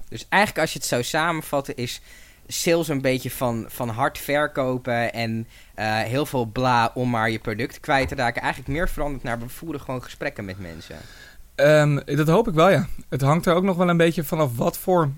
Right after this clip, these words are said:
Speaker 2: soort verkoop je hebt. Is een heel simpel product, dan zul je de, de bla nog wat wel wat meer tegenkomen.
Speaker 1: Mhm.
Speaker 2: En hoe complexer het product wordt en hoe groter het product wordt, hoe,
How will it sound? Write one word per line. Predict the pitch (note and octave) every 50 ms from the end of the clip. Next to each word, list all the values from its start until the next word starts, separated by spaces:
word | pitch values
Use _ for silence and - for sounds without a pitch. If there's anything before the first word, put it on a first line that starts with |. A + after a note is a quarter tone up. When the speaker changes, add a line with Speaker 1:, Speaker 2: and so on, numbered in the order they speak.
| - -
Speaker 2:
soort | - - - E3+ F3 G#3 -
verkoop | - F#3 F3+ F3 - F3 E3 E3 D#3+
je | E3 D3
hebt. | C#3 G#3+ - - - - - -
Is | - C#3+ - -
een | C#3 C3+
heel | C#3 D3+ D3+
simpel | D3 - - E3 D#3+ D3 D3
product, | B2+ - C#3 C#3+ C3+ C3+ D#3+ F3+ - -
dan | D3 C#3 C3+
zul | B2 C3+ C#3
je | C#3 C#3+
de, | C3 C3+ C3 B2+ A#2+ A2 -
de | - - B2+ C3+ B2
bla | A2+ C3+ C3+ C#3 C#3+ C#3 C3+
nog | B2 B2+ A#2+
wat | C3 C3 B2+ A#2
wel | C3 C3+ C#3 C#3+ C#3+
wat | C3+ C3+ A#2+
meer | B2+ B2+ B2+ A#2
tegenkomen. | - C#3+ D#3+ E3+ D#3+ C#3+ - D#3+ D#3+ E3 F#3 F#3+ F#3+ -
Speaker 1:
Mhm. | - - G2 E2+ F#3+ -
Speaker 2:
En | - C3+ C#3
hoe | C#3+ C3+
complexer | - D3 C3 - D3 D3 D#3 - - D#3
het | C#3 -
product | - C3+ B2 D3 D#3+ D#3 -
wordt | D3+ D#3 D#3+ D3+
en | C#3 B2+
hoe | C3 C3 C3+
groter | - - C#3+ D3 D#3 - C#3+
het | C#3 -
product | - C#3+ C3+ C3 C3+ C3 -
wordt, | C3+ C3+ -
hoe, | C3+ C3 C#3 C#3 C3 B2+